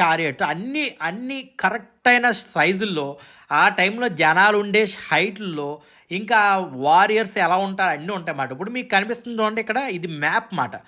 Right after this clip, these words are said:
మొత్తం అండర్‌గ్రౌండ్ సిటీ ఎలా ఉంటుందో మేము మొత్తం చూపించేద్దాం చూడండి. ఇదిగోండి ఇదే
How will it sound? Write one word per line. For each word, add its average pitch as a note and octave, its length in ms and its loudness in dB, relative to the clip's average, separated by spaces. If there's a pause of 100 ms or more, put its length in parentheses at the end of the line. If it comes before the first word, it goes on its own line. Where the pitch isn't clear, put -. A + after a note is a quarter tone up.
(320)
మొత్తం G#3 320 0
అండర్‌గ్రౌండ్ B3 640 2
సిటీ A3+ 260 -8
ఎలా G#3+ 200 6
ఉంటుందో A3 200 0
మేము G3+ 180 -4
మొత్తం F#3+ 380 0
చూపించేద్దాం A#3 520 -2
చూడండి. A3 160 -4
ఇదిగోండి G3+ 340 -2
ఇదే A#3 200 -2